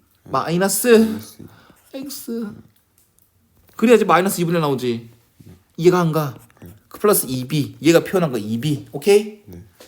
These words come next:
Speaker 2: 그럼 얘가는, 아, 힘들어라. 또 한 개 주잖아. 뭘 줬어?
Speaker 1: Y 축구만 나왔죠.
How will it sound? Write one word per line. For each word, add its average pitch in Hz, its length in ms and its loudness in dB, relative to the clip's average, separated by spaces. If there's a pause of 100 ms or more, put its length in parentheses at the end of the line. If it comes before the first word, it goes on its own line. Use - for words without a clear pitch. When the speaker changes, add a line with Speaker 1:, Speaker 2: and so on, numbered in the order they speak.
Speaker 2:
그럼 151 180 -4
얘가는, 165 500 0 (1600)
아, - 40 -14
힘들어라. 165 380 -12 (840)
또 - 100 -4
한 196 60 -4
개 185 80 -2
주잖아. 156 520 -2 (1400)
뭘 139 180 2
줬어? 151 340 -6 (1400)
Speaker 1:
Y 104 220 -16
축구만 90 380 -20
나왔죠. 82 180 -20